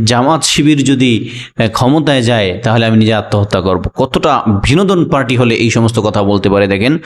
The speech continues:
তো যাই হোক, এখন কথা হচ্ছে, এখন তারা এখন থেকে ইয়া-, দোয়া ইউনুস পড়া শুরু করে দিয়েছে।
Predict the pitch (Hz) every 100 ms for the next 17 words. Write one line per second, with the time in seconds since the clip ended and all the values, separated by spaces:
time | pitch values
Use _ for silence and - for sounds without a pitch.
0 | - - - - 120 147 160 180 196 -
1 | - - 131 202 175 156 131 120 123 165
2 | 196 180 - - - - 143 135 131 127
3 | 113 113 147 165 147 135 127 117 127 120
4 | 123 135 120 143 175 - 170 131 123 127
5 | 110 110 107 104 - 104